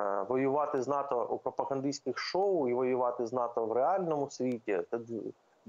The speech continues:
як у нас кажуть в Одесі, дві больші різниці.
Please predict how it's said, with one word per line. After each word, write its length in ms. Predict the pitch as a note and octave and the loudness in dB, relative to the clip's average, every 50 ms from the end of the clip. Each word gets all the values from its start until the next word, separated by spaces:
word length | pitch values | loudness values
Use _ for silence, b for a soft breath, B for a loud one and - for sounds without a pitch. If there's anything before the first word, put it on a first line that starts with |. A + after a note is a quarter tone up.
| A2 - - - - | -14 -14 -14 -12 -4
як 220 | A#2+ C3+ C#3 - | -2 -2 -2 0
у 40 | C#3+ | 0
нас 160 | C#3 C#3 C3 - | 0 0 -2 0
кажуть 300 | - C#3 C3 C#3 C3 - | 0 0 2 0 0 0
в 20 | C#3+ | -2
Одесі, 340 | C#3 C3+ D#3+ F3 E3 - | 0 2 0 0 0 -2
дві 180 | A2+ A2 D3 D3 | -4 0 0 2
больші 300 | C#3+ C#3+ C#3+ C#3+ - C#3+ | 2 2 2 2 2 2
різниці. 680 | C#3+ C#3 C#3 C3+ B2 A2 G2+ F#2 F#2+ F#2 - - - - | 4 4 4 4 4 2 0 -2 -4 -10 -12 -14 -20 -20